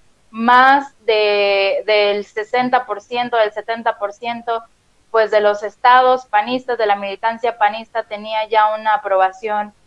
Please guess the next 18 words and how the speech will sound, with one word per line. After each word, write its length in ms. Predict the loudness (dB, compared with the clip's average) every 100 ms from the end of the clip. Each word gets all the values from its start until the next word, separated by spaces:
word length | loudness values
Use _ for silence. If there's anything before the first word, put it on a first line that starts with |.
| _ _ _
que 100 | -6
no 220 | -4 -2 -2
se 140 | -4
podía 420 | -2 2 4 2
contradecir. 800 | 0 -2 2 4 2 -2 -4 -6 _ _ _
Entonces, 760 | -8 -2 2 2 4 4 4 0 _
eh, 240 | -8 -8 _ _
incluso, 680 | -6 -4 0 2 4 4 4
pues, 200 | 2 0
el 240 | 0 -4 -4
pan, 540 | 2 4 4 2 -2
siempre 420 | -2 -2 0 -2
sus 180 | -2 -8
procesos 680 | -10 -6 -4 -4 -4 -6 -6
han 200 | -8 -8
sido 320 | -6 -2 -2
incluso 400 | -2 -6 -8 -8
verificados 840 | -8 -10 -12 -6 2 4 4 0